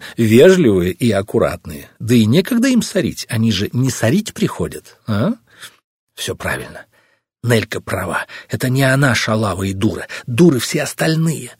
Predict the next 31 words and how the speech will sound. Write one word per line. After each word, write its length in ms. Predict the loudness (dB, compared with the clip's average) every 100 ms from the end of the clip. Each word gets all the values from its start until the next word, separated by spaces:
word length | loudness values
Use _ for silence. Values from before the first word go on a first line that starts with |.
| _
замученные 800 | -6 0 4 6 4 0 -4 0
работой 480 | 0 2 0 -2 -4
и 160 | -4 -6
бытом, 480 | -2 -4 -4 -8 -10 -4
роднёй 460 | 0 2 2 0 0
и 120 | -4
детьми, 520 | -4 -6 -10 -10 -12 -14
с 160 | -10 -4
авоськами, 520 | 0 0 -2 -8 -18 -18
с 80 | -8
санками 480 | -2 -2 -2 -10 -8
и 80 | -4
детьми. 400 | -2 -2 -6 -10
Конечно, 600 | -2 2 2 0 -4 -10 -4
они 200 | -2 0
завидуют 520 | 0 0 -2 -6 -8
Нельке, 360 | -10 -10 -14 -20 -18
завидуют 680 | -2 0 2 0 -4 -16 -20 _ -8
и 80 |
ненавидят 520 | -6 -4 -6 -8 -12 -16
её». 180 | -20 -20 _ -20 -20 -20 -20 -20 _ _ _
Нелька 400 | 0 2 2 0
сварила 460 | 0 0 0 0 -2
кофе 340 | 0 0 0
и 160 | -2 -2
поставила 560 | 0 0 2 2 4 2
на 100 | 0
стол 300 | -2 -2 -2
коробку 400 | -2 -4 -4 -8
с 60 |
конфетами. 680 | -6 -8 -10 -12 -16 -20 -20